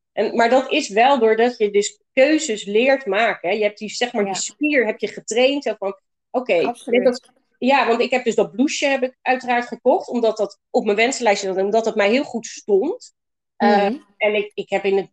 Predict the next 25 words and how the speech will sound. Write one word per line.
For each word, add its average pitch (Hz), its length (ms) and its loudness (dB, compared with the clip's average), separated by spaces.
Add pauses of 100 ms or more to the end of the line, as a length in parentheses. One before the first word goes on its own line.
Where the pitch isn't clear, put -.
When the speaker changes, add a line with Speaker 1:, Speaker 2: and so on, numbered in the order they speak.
(120)
Speaker 1:
december, 190 540 -2
toen 196 160 -4
ik 175 100 -4
die 185 120 -6
reset 202 340 -6
deed, 170 260 0
zijn 220 260 0
er 208 120 0
ook 185 160 0
spullen - 320 0
uitgegaan. 214 600 -2
Dus 190 180 -2
ik 185 180 -6
had 196 280 -2 (180)
wel 202 260 2
ruimte 196 440 -2
dat 185 180 -4
er - 100 -10
ook 190 140 0
weer 185 140 0
wat 175 240 -6
in 190 320 -8
mocht, 208 480 0
eventueel. 240 760 -4 (440)
Speaker 2:
Mhm. 233 400 -4